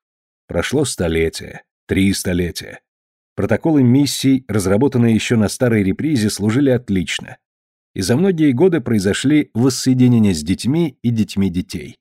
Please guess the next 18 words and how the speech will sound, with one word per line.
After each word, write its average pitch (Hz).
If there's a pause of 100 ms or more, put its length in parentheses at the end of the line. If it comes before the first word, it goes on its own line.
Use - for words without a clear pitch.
(340)
Среди 143
них 214
были 185
друзья 156
большие, 131
чем 90
Радка, 139
Бутра 110
или 110
Ко, 82 (120)
но 123
никогда 123
уже 85
Фам 131
так -
их 87
не 90
любил. 80